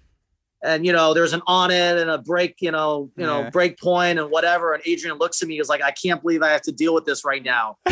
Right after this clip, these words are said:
Speaker 1: You know, he's,
Speaker 2: <laughs> Yeah.
Speaker 1: he, he basically didn't eat or sleep for twenty-four hours. And I just said, "Yeah, I know. Let's just, let's
Speaker 2: Get
Speaker 1: see what
Speaker 2: through it.
Speaker 1: happens."
Speaker 2: Mm-hmm.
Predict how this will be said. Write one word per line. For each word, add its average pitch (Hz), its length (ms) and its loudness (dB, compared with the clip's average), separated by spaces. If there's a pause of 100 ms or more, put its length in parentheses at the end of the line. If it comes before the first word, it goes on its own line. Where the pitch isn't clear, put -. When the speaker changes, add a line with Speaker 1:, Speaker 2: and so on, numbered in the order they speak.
(180)
Speaker 1:
You - 60 2
know, 277 120 2
he's, - 220 2 (180)
Speaker 2:
<laughs> - 200 -20
Yeah. 185 180 -2
Speaker 1:
he, 160 340 2
he 165 100 2
basically 185 480 4
didn't 170 280 0
eat 180 220 2
or 160 100 2
sleep 175 420 0
for 160 80 -6
twenty-four 170 440 -4
hours. 156 300 2
And 151 80 -4
I 156 80 0
just 151 180 -6
said, 170 140 0
"Yeah, 175 220 2
I 175 120 0
know. 160 300 0
Let's 160 160 -2
just, - 280 -2 (600)
let's 160 120 -2
Speaker 2:
Get - 60 -2
Speaker 1:
see 208 120 2
what 190 120 4
Speaker 2:
through 175 60 2
it. - 20 2
Speaker 1:
happens." 180 540 -2
Speaker 2:
Mm-hmm. - 300 -20